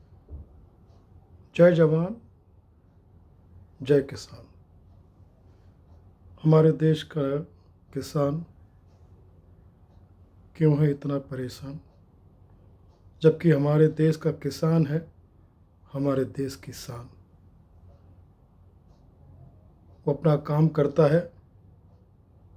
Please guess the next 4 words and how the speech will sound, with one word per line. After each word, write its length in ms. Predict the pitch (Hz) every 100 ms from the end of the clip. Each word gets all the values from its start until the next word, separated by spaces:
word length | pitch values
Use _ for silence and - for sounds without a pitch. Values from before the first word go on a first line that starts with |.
| - _ - - - 127
रोज़, 420 | 139 165 160 - - _ _ _ _ _ - - _ - _ _ - - - - _ _ -
उसका 280 | 143 - 160
है 140 | 151
रूटीन, 480 | 135 135 - 175